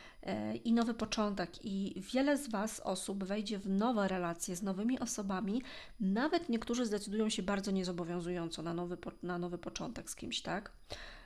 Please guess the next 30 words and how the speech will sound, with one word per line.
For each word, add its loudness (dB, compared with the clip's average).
A, -2
bardzo 2
niezobowiązująco, 0
tak -4
nawet -2
od -6
romansu, 2
od -4
flirtu -2
rozpoczę-, -4
e, 0
ro-, -2
będziecie -2
chcieli -2
rozpocząć, -2
ale 2
no 2
będziecie 0
chcieli -2
coś, 0
chcieć, 0
e, -12
zupełnie 2
inaczej, 0
e, -2
prowadzić -2
tą -2
relację, -2
ten -4
związek, -6